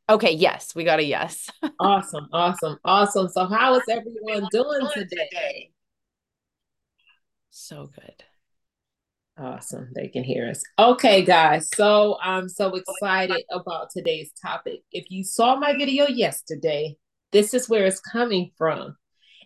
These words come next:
Speaker 2: And the reality is, I didn't give yesterday a title, but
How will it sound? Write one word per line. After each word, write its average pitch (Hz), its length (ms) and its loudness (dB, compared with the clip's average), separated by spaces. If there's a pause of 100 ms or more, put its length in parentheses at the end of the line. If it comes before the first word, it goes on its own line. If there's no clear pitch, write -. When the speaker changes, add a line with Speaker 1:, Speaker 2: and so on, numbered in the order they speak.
Speaker 2:
And 202 120 4
the 202 80 4
reality 277 720 2
is, 214 320 0
I 196 60 -2
didn't 226 240 2
give 208 180 4
yesterday 196 440 -2
a 160 100 -2
title, 208 480 -2
but 175 280 -4